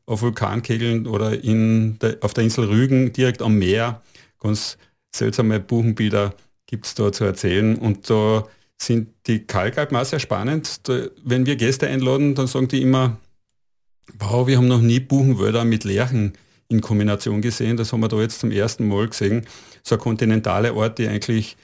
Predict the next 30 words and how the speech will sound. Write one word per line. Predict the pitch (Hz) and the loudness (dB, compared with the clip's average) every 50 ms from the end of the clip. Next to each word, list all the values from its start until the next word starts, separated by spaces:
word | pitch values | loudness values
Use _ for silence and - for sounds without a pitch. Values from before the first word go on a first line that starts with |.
| _ _ _ _ _ _ _ _ | _ _ _ _ _ _ _ _
in | - 107 | 0 0
Russland | 107 95 107 123 127 - 123 113 110 113 | 2 2 2 0 0 0 0 0 2 2
oder | 107 98 98 98 | 2 2 2 2
in | 101 98 | 0 2
Norwegen, | 98 101 110 110 113 110 110 | 2 2 2 0 0 0 0
in | 104 101 98 | 0 0 -2
skandinavischen | - - - 104 98 98 92 90 92 107 127 143 123 131 110 | -4 -2 -2 -2 0 0 -2 -2 -2 -2 -2 -2 -2 -2 -2
Bereichen | 120 110 101 101 104 113 107 120 113 104 | -2 0 0 0 0 0 0 0 0 0
daheim | 117 104 92 95 98 107 | -2 -2 -2 -2 -2 0
ist, | 110 107 - - - - - _ _ _ _ _ _ _ _ - | -2 -2 -4 -6 -12 -18 -20 _ _ _ _ _ _ _ _ -10
äh, | - 131 110 110 110 107 104 101 | -4 0 2 2 4 4 2 0
gemeinsam | - 117 101 98 92 92 110 117 - 120 113 | 0 0 0 2 0 0 -2 -2 -2 -2 -2
mit | 113 110 - | -2 -2 -2
der | 107 | -4
Buche | - - 107 113 127 123 - 113 | -2 0 0 0 0 0 0 0
in | 107 104 107 101 104 101 101 101 101 101 101 95 - - | 0 0 -2 -2 -2 -2 0 0 0 0 0 -2 -4 -4
Naturwäldern, | - 104 95 - 120 123 113 110 107 110 110 107 101 101 104 98 92 - _ _ - | -4 -4 -2 0 0 0 2 2 0 2 2 2 2 2 0 -2 -2 -6 _ _ -4
das | - 98 95 - - - - - - - _ _ _ _ _ _ _ _ _ _ _ _ _ _ _ _ _ _ - | -2 -2 -2 -2 -4 -8 -8 -10 -12 -14 _ _ _ _ _ _ _ _ _ _ _ _ _ _ _ _ _ _ 0
hat | 110 101 - - - | 0 0 0 0 0
die | 101 98 101 101 95 95 - _ _ _ _ - | 2 2 2 2 0 0 -4 _ _ _ _ -6
aus | - 95 - | -6 -4 -2
den | - 104 101 101 101 - | -2 -2 0 0 -2 -4
anderen | - 98 95 101 101 92 | -2 -2 0 0 0 0
Ländern | 90 92 92 92 92 98 95 92 | 0 -2 -2 0 0 0 0 -2
auch | 92 | -2
beeindruckt | - 95 92 90 90 - 92 92 - - - | -2 -2 -2 -2 -2 -4 -4 -6 -6 -8 -6
da | 98 98 | -6 -4
in | 92 92 | -4 -4
der | 95 92 | -6 -6
Region. | 87 85 - - 92 95 | -8 -10 -10 -10 -10 -10